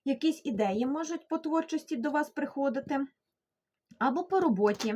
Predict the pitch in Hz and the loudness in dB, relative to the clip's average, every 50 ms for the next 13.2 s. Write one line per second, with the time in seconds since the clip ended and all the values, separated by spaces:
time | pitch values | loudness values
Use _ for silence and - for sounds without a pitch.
0 | 226 - - 233 240 240 233 247 247 233 - 233 180 220 214 214 214 214 208 208 | -2 -4 -4 -2 -2 0 0 -2 -4 -2 -4 -4 -2 0 0 0 0 0 0 -2
1 | 208 208 220 175 214 208 208 214 - - - 226 214 - 226 214 196 190 208 202 | -2 -4 -4 -4 -2 -2 -2 -2 -4 -6 -8 -8 -6 -4 -4 -4 -4 -4 -4 -4
2 | - 214 233 226 - _ _ - - - - _ _ _ _ _ _ _ _ _ | -4 -4 -4 -4 -6 _ _ -20 -20 -20 -20 _ _ _ _ _ _ _ _ _
3 | _ _ _ _ _ - - - - - - _ _ _ _ _ _ - 277 262 | _ _ _ _ _ -16 -12 -10 -10 -12 -12 _ _ _ _ _ _ -2 -2 -2
4 | - - 262 247 254 254 247 247 - 302 349 359 359 349 277 254 262 277 302 320 | -2 -2 -2 -2 0 -2 -2 -2 0 -2 -2 -2 0 0 0 0 0 0 -2 -4
5 | 320 - 302 277 240 226 294 277 233 196 247 233 226 220 214 190 214 - - - | -2 -2 -2 -2 2 2 2 2 4 2 4 4 4 4 2 2 0 0 0 -2
6 | 220 226 - 220 190 - 208 202 196 - - 196 165 156 156 180 185 - - - | -4 -4 -4 -6 -4 -4 -6 -6 -6 -6 -8 -8 -6 -6 -8 -10 -12 -14 -20 -6
7 | - 320 269 214 170 - - - - 233 226 214 208 180 185 190 170 - - - | -2 0 0 0 0 -2 -6 -8 -6 -6 -4 -4 -4 -4 -4 -6 -6 -6 -8 -4
8 | 220 262 269 262 - _ 320 311 311 294 294 285 285 285 277 - - - 269 220 | -4 -2 -4 -4 -4 _ 0 0 2 2 0 0 0 -2 -4 -6 -6 -4 -4 -2
9 | 247 330 339 - 277 247 208 233 240 240 226 226 - 190 175 - - - - - | -2 -4 -4 -2 -4 0 0 2 2 2 0 -2 -4 -6 -6 -6 -8 -10 -14 -16
10 | - - - 233 277 330 - - 277 226 196 294 370 359 - 403 466 508 494 440 | -18 -12 -8 -6 -6 -6 -4 -4 -4 -2 -2 -2 -4 -2 0 0 0 0 0 0
11 | 392 277 240 - - 233 202 165 185 160 - 185 - _ _ _ - _ _ _ | 0 -2 -2 -4 -6 -6 -4 -4 -4 -6 -6 -8 -12 _ _ _ -20 _ _ _
12 | _ _ - 294 254 - 269 262 247 247 240 233 233 - - 247 214 180 185 - | _ _ -4 -4 -4 -4 -4 -2 -2 -2 -2 -4 -4 -6 -4 -4 -2 -2 -4 -6
13 | - 202 190 190 | -10 -12 -12 -14